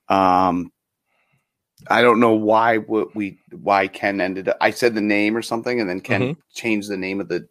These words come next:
Speaker 1: the text group, which, you know, truthfully, very childish of you, Ken, to name a text group. But anyway, <laughs> um, and then, like, uh, you know, whatever. I don't remember what happened. I think we, we,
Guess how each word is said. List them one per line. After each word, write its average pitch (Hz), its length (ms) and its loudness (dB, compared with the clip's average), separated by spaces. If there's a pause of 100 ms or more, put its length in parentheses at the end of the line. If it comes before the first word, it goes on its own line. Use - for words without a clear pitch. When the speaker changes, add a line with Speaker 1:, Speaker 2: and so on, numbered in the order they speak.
(140)
Speaker 1:
the - 60 -16
text - 400 -8
group, 107 220 -2
which, - 160 -6 (720)
you 139 80 4
know, 98 180 0 (100)
truthfully, 101 600 2 (480)
very 113 260 2
childish 85 540 0
of 67 120 -6
you, 82 100 -6
Ken, 82 240 -6 (280)
to 107 100 -8
name 87 260 -4
a 82 60 -8
text 92 300 -8
group. - 240 0
But 131 160 4
anyway, 131 300 4 (200)
<laughs> - 200 -8
um, 123 540 4 (340)
and 156 140 4
then, 165 200 4
like, 139 240 4
uh, 123 240 4
you 131 100 -4
know, 123 140 -4 (200)
whatever. 190 420 0
I 170 80 0
don't 277 100 -6
remember 175 220 -4
what 123 120 0
happened. 120 180 -2
I - 40 0
think 190 160 -6
we, 180 240 -2
we, 120 380 -6